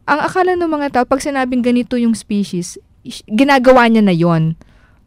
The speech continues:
Parang ganito lang yan eh. Lagi kong pinapaliwanag, no, layman.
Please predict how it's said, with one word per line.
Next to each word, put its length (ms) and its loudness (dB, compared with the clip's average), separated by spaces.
Parang 300 2
ganito 340 0
lang 220 0
yan 140 2
eh. 100 0
Lagi 240 0
kong 120 -6
pinapaliwanag, 840 -2
no, 160 -4
layman. 560 -2